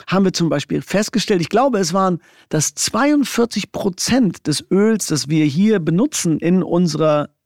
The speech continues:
Industrie, in Anführungsstrichen, in unserem Land, äh, geht in den Straßenbau.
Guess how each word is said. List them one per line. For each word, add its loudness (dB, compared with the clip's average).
Industrie, 0
in -4
Anführungsstrichen, -2
in 2
unserem 2
Land, 0
äh, 0
geht 0
in 2
den 0
Straßenbau. -4